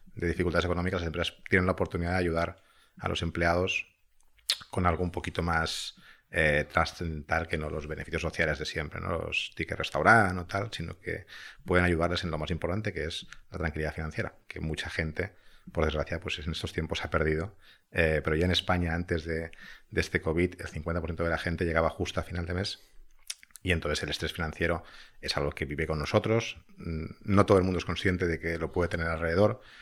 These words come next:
pero hay muchísima gente que no llega a final de mes o que llega muy justa y un imprevisto económico le puede generar, eh,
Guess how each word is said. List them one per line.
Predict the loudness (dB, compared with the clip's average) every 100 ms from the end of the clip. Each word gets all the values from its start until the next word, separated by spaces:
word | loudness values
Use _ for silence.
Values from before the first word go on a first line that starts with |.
| -20 -18 -20 0
pero | 4 6 4
hay | 0
muchísima | -4 0 2
gente | 2 0 -2
que | -2
no | -2
llega | -2
a | -4
final | -6 -2
de | 2
mes | 2 0
o |
que | -8
llega | -8 -8
muy |
justa | -4 -4 0 -2 -2 -10 -20 -20 -20 -8
y | 0
un |
imprevisto | 2 4 2 0
económico | 0 0 -2
le | -2
puede | 0 0
generar, | 0 -2 0 0
eh, | 0 -6